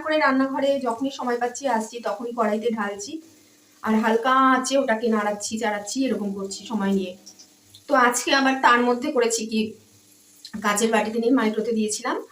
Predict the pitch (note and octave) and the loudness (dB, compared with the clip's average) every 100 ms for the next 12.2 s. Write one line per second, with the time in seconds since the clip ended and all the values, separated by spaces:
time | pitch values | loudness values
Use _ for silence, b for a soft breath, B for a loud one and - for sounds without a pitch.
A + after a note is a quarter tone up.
0 | B _ _ A#3+ C4 A#3+ A3+ A3 B3 B3+ | B _ _ -2 2 4 2 4 2 4
1 | C4+ C#4+ D#4 D4+ D#4+ - C4+ - - G#3+ | 6 6 4 2 0 -2 0 -2 -6 -6
2 | B3+ A#3 A#3 B3 A#3 - - F#3+ F3+ - | 0 4 4 4 4 2 0 -2 -2 -6
3 | - b b - A3+ C4+ D#4 E4+ D#4 D4 | -18 b b 0 2 4 4 4 2 2
4 | C4 B3+ A#3 A#3+ B3 C#4 C4 A3+ G#3+ A3 | 2 4 4 4 4 2 2 2 4 2
5 | A3 A3+ A#3 A3+ A3 A3+ G3+ G3 A3 A3 | 2 -2 0 0 0 0 -2 -2 -4 -4
6 | A3 C4+ D4 C#4+ A#3+ A#3 D4 D#4+ E4 C4+ | -4 -2 -2 0 0 0 2 2 2 2
7 | A3 G#3 G3+ C4 D#4+ - B3 A#3 C#4 C4+ | 0 0 -4 -6 -8 -2 0 2 0 -2
8 | C#4 F4 E4+ E4 D#4+ - D4 B3 B3 B3+ | 2 2 2 0 0 0 -2 -2 -2 -4
9 | B3 D#4+ - B B B _ A#3+ A#3 A#3 | -2 -4 -6 B B B _ 4 4 4
10 | D#4 C4+ D#4 - F4 D#4+ D4+ A3+ F#3+ F#3+ | 2 2 2 0 2 4 6 4 2 0
11 | - B - C#4 - C4+ C4+ E4 E4+ C#4+ | -6 B -4 0 2 2 4 2 2 2
12 | C4+ E4 | 2 2